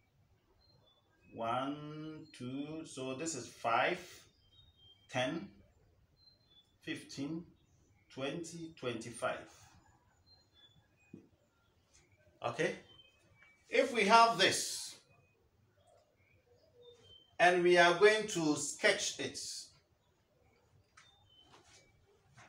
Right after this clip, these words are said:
at five point five, its cumulative frequency is three.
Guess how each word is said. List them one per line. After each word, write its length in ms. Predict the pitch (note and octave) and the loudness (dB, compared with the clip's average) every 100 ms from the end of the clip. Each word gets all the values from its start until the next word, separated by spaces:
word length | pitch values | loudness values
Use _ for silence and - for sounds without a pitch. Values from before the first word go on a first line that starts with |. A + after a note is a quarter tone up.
| _ _ F#3+ | _ _ 4
at 200 | G3 - - - - _ _ - - - _ - - | 4 4 -4 -12 -20 _ _ -20 -20 -20 _ -20 -4
five 340 | G3 A3+ B3+ - | 4 6 6 4
point 240 | D3+ C#3 | 4 2
five, 380 | - E3+ B2+ - - - | 2 2 2 -2 -12 -6
its 240 | A3+ - | -4 -4
cumulative 400 | E3 D#3+ E3+ F#3 | 0 2 2 0
frequency 460 | D3+ C#3+ C#3 C3 D3+ | -4 -2 -2 -2 -6
is 140 | C#3 | -8
three. 260 | E3+ E3 | -6 -4